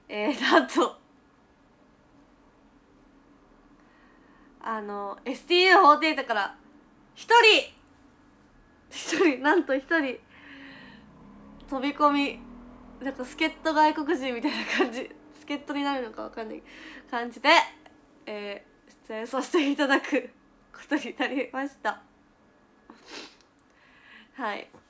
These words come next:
もうめちゃめちゃ嬉しくて、お話をいただいた時には、すごく、あの、なんだろうな。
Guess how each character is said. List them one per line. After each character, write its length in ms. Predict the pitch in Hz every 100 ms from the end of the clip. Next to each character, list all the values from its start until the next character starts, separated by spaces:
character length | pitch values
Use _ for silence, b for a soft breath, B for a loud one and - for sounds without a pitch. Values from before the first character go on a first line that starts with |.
| _ - _ _ _ _ _ _ - - _ _ _ _ _ _ - _ - - _ - - - - - 240
も 420 | 220 214 214 - -
う 40 |
め 120 | 233 240
ち 40 |
ゃ 60 | 311
め 140 | 330
ち 100 | 330
ゃ 300 | 320 - - _ _ _ _ _ -
嬉 260 | 277 339
し 60 | -
く 100 | 269
て、 300 | 254 208 - 226
お 60 | 247
話 340 | 247 262 269
を 80 | 254
い 40 | 247
た 80 |
だ 140 | 247 247
い 80 | 247
た 40 |
時 240 | - -
に 120 | 226 202
は、 240 | 202 - _ _ _ b b b b b b b b _ -
す 180 | -
ご 120 | 240 254
く、 380 | 220 214 202 - _ - _ _ _ _ _ _ _ -
あ 180 | 226 214
の、 480 | 202 202 196 - - - - - - - - - - - - - -
な 140 | 220 214
ん 60 |
だ 100 | 208
ろ 140 | 196 190
う 40 |
な。 200 | 196 190